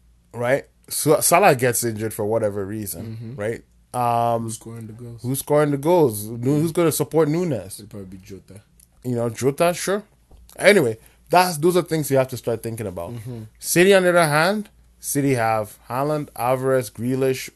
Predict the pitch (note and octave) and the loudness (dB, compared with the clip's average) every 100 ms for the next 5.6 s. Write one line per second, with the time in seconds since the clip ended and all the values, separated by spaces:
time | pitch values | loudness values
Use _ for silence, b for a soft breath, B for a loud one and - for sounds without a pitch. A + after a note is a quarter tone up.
0 | - - B2+ C3+ B2+ C3 C3 C3 C3 G#2+ | -14 -6 -2 0 0 0 0 -2 -8 -4
1 | A#2 C3+ C3+ C3+ C3+ C3 C3 A#2+ A#2 D3 | 0 2 4 6 6 4 -2 -2 -2 -4
2 | C3 A2+ B2 A#2+ B2 A#2+ - A#2+ A2 G2 | -4 -4 -8 -6 -6 -4 -4 -6 -12 -12
3 | A2+ C3+ _ - C3+ E3 E3+ G3+ A3 B2 | -14 -16 _ -6 0 2 2 0 0 -2
4 | A2 A2 G2 B2 G#2+ A2 B2 G#2+ G#2 G#2+ | -2 -8 -12 -14 -14 -12 -10 -10 -8 -6
5 | G#2+ A2 B2 C3 D3+ | -6 -8 -4 0 0